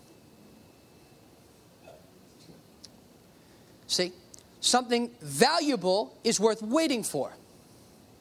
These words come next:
And we live in a culture that doesn't want to wait. And I want to encourage you, let's be a people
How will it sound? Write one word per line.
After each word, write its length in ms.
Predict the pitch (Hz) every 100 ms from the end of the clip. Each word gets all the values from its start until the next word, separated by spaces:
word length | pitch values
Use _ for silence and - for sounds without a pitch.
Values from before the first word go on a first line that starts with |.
| - - - - - - -
And 200 | 220 220
we 100 | 285
live 160 | 277 277
in 80 |
a 60 | 269
culture 400 | - 254 247 269
that 160 | 220 185
doesn't 320 | 247 226 262
want 200 | 262 294
to 40 |
wait. 240 | 233 214 214
And 100 | 214
I 120 | 262
want 220 | 285 269
to 40 |
encourage 600 | 254 247 - 262 262 214
you, 140 | 170 202 - - -
let's 340 | 175 214 269
be 200 | 233 311
a 60 | 302
people 540 | - 277 269 233 208